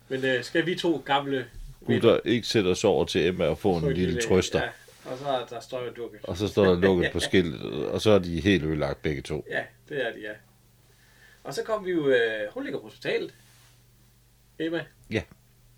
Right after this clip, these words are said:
Speaker 2: hun har brækket ben.
Speaker 1: Hun har i hvert fald brækket benet, ja. Og, øh, Ellen besøger hende med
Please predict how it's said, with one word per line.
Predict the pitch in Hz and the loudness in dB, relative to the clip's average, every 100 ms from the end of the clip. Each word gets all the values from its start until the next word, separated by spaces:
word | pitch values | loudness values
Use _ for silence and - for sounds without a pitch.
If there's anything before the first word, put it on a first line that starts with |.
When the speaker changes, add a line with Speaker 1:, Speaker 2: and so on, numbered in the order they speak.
| _ | _
Speaker 2:
hun | - 139 | -8 -4
har | |
brækket | 110 110 87 71 | 0 2 2 0
ben. | 65 - _ - | -8 -14 _ -6
Speaker 1:
Hun | 214 | -4
har | 226 | -2
i | 123 | -4
hvert | - | -6
fald | 110 | -10
brækket | 110 113 | -12 -10
benet, | 117 113 117 110 | -14 -16 -16 -16
ja. | 110 - _ _ _ _ _ _ - | -18 -18 _ _ _ _ _ _ -8
Og, | 127 123 | -6 -6
øh, | 120 - - - | -8 -10 -18 -20
Ellen | 117 165 190 | -8 -6 -6
besøger | 123 - 170 117 | -10 -8 -8 -8
hende | - - _ _ _ _ _ _ _ _ - | -12 -20 _ _ _ _ _ _ _ _ -12
med | 131 117 107 | -8 -8 -8